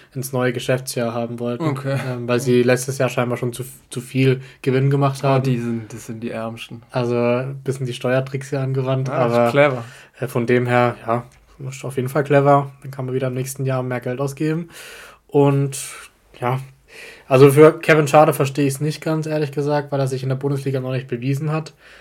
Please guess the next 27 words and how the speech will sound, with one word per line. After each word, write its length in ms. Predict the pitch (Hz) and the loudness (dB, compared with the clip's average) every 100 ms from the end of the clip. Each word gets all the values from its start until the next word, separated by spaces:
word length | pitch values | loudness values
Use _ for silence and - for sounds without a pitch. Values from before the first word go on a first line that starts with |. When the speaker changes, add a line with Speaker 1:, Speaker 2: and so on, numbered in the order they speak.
| - _ | -20 _
Speaker 1:
Und 260 | 139 131 127 | -6 -6 -6
ich 80 | - | -6
finde, 200 | 127 123 | -2 0
er 40 | |
wäre 100 | 120 | 2
gut 180 | 135 135 | 2 0
beraten 400 | 131 127 131 135 | 0 0 0 -2
gewesen, 320 | 127 131 127 | -2 -2 -2
noch 140 | 127 | -8
mal 80 | 131 | -6
eine 100 | 123 | -8
Saison 300 | 120 117 123 | -8 -8 -8
in 80 | 120 | -8
Freiburg 380 | - 131 139 135 | -6 -4 -4 -6
zu 100 | 139 | -6
bleiben. 460 | 135 135 139 135 - - - - _ _ | -2 -2 -2 -4 -8 -18 -20 -20 _ _
Aber 180 | 117 123 | -4 -4
f-, 120 | 117 | -4
aus 200 | 135 117 | -8 -4
Freiburger 400 | - 123 135 135 | 0 2 2 0
Sicht 220 | 135 127 | -2 -4
ver-, 160 | - 131 | -6 -10
verstehe 420 | - 120 - 123 | -14 -16 -8 -8
ich 60 | 120 | -8
total, 360 | - 117 117 | -6 -4 -2
ihn 80 | 120 | -4
abzugeben. 560 | 117 - 120 120 120 | -12 -12 -10 -10 -12